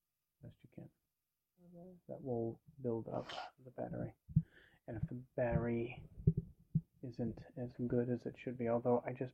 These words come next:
Speaker 1: bought that battery two months ago. Bought Mommy a
Speaker 2: Really?
Speaker 1: replacement battery, yeah. So that's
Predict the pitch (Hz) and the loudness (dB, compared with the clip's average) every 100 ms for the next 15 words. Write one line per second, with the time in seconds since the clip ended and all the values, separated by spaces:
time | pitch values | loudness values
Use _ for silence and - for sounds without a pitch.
0 | - 120 123 110 110 107 107 - _ _ | -4 -4 -4 -6 -6 -6 -8 -10 _ _
1 | _ _ _ _ _ _ _ - _ - | _ _ _ _ _ _ _ -20 _ -16
2 | 127 117 - 117 113 - _ _ - - | -12 -10 -6 -6 -6 -12 _ _ -20 -10
3 | - - - - - - 117 233 233 240 | -6 -4 -6 -8 -14 -6 -2 2 4 4
4 | 208 - 113 123 117 120 113 117 113 - | 4 2 2 -2 2 4 4 2 0 -2
5 | - 127 120 | -10 -8 -8